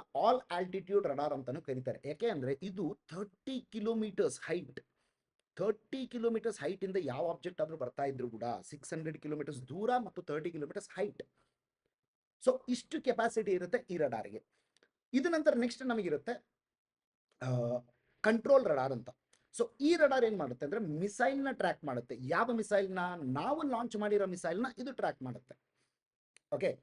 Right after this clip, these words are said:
ಸರ್, ಇದು ಯಾಕೆ ನಾವು ಲಾಂಚ್ ಮಾಡಿರೋ ಮಿಸೈಲ್ನ ನಾವ್ ಯಾಕೆ ಟ್ರ್ಯಾಕ್ ಮಾಡೋದು ಅನ್ನೋದನ್ನ ನಿಮಗೆ ಮುಂದೆ ಅರ್ಥ ಆಗುತ್ತೆ, ಆಪರೇಷನ್ ಅಲ್ಲಿ ಹೇಳ್ತೀನಿ.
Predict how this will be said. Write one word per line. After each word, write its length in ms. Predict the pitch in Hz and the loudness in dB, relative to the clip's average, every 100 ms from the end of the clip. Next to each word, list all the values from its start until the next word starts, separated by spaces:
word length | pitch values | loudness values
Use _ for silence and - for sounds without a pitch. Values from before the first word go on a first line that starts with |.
| _ | _
ಸರ್, 180 | 294 - | 0 0
ಇದು 240 | 208 202 269 | -4 -4 0
ಯಾಕೆ 560 | 269 233 277 - 151 - | 2 4 0 0 0 0
ನಾವು 340 | 135 143 262 | -2 2 2
ಲಾಂಚ್ 240 | 254 254 226 | 2 -2 -2
ಮಾಡಿರೋ 260 | 240 240 | 0 0
ಮಿಸೈಲ್ನ 300 | 240 226 226 | 0 -2 -2
ನಾವ್ 280 | 214 135 196 | -2 -2 2
ಯಾಕೆ 200 | 233 208 | 2 0
ಟ್ರ್ಯಾಕ್ 300 | 185 165 151 | -2 -4 -4
ಮಾಡೋದು 280 | 165 156 147 | -2 0 0
ಅನ್ನೋದನ್ನ 340 | 135 131 247 | -2 -2 -4
ನಿಮಗೆ 200 | 302 254 | -2 -2
ಮುಂದೆ 260 | 247 170 190 | 0 2 2
ಅರ್ಥ 280 | - 139 131 | 2 -4 -4
ಆಗುತ್ತೆ, 400 | 127 127 233 135 | -4 -2 -4 -2
ಆಪರೇಷನ್ 420 | 131 139 123 120 | -4 -4 -6 -6
ಅಲ್ಲಿ 140 | 240 | -4
ಹೇಳ್ತೀನಿ. 400 | 147 131 120 101 | -2 -4 -6 -12